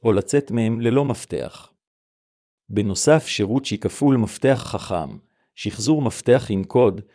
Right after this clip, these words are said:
נטרול אזעקה ושירותים מיוחדים נוספים כמו התקנת עינית דיגיטלית ועוד.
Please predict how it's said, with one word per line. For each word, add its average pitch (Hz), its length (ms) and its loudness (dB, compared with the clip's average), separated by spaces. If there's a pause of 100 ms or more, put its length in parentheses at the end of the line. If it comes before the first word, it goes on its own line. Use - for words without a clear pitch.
(320)
נטרול 131 400 2
אזעקה 127 560 2
ושירותים 113 580 0
מיוחדים 113 540 0
נוספים 113 540 -2
כמו 123 280 -2
התקנת 127 480 0
עינית 107 380 0
דיגיטלית 131 760 0
ועוד. 85 400 -2